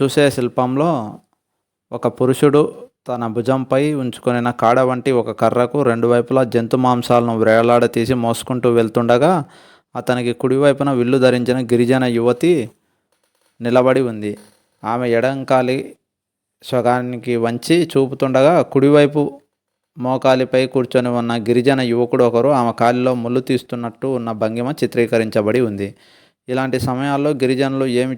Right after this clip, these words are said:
చేస్తారు అనే అనుకుంటగా-, అనుకుంటుండగా, ఇటువంటి సమయంలో గిరిజనులు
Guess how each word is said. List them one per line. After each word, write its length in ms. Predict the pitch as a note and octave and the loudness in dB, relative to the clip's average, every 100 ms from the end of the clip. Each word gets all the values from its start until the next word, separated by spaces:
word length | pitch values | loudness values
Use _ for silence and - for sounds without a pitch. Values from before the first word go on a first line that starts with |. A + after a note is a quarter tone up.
| C3 | 0
చేస్తారు 600 | B2 - A#2+ A#2 B2 - - - | 0 4 4 4 2 -2 -12 -10
అనే 280 | B2 A#2+ - - | -6 -6 -8 -12
అనుకుంటగా-, 760 | B2 A#2 A2+ A#2+ A#2 B2 C#3+ - - | -12 -10 -10 -6 -4 -2 -4 -6 -12
అనుకుంటుండగా, 800 | A#2+ B2 C3 B2 A#2+ A#2+ E3 D3 - _ _ _ _ _ _ _ _ _ - - - | -10 -6 -6 -6 -4 -2 -2 -4 -12 _ _ _ _ _ _ _ _ _ -14 -14 -12
ఇటువంటి 420 | C3 B2 C3 B2 B2+ | -8 -2 -2 0 -2
సమయంలో 540 | C3 B2+ C#3 C#3 D3+ | -2 -2 -2 0 0
గిరిజనులు 880 | D3+ B2+ B2+ C3 C3 B2+ D#3+ F3+ A2 | 2 2 4 4 2 2 0 0 -2